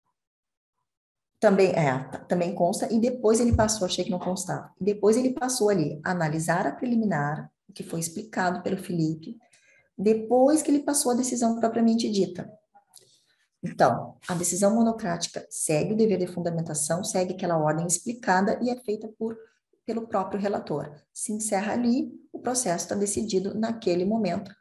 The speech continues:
à exceção de recursos posteriores, tá? Ah, acórdão cível. Então, pessoal, agora chega a parte mais,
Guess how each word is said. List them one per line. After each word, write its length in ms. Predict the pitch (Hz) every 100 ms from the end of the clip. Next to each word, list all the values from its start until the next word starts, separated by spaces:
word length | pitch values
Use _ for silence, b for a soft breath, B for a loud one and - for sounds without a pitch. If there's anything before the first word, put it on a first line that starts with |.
| _
à 180 | - -
exceção 340 | 269 226 220 220
de 80 |
recursos 480 | 220 208 - 196 -
posteriores, 840 | - 202 - 196 208 165 135 -
tá? 400 | - - - 226 - _ _ _ _ _ _ _ _ _ _ _ _ _ _ _ _ - - - _ _ _ _ _ _ _ _ _ _ _ _ _ _ -
Ah, 540 | 202 202 202 196 196
acórdão 800 | 196 214 220 208 208 220 226 - - _
cível. 500 | - - 180 - - - - - _ _ _ _ _ _ _ _ _
Então, 200 | - 185
pessoal, 320 | 175 170 175
agora 480 | 170 170 180 196 -
chega 380 | - - 196 196
a 100 | 202
parte 360 | 202 190 190 196
mais, 1200 | 190 175 175 190 190 - - - - - - -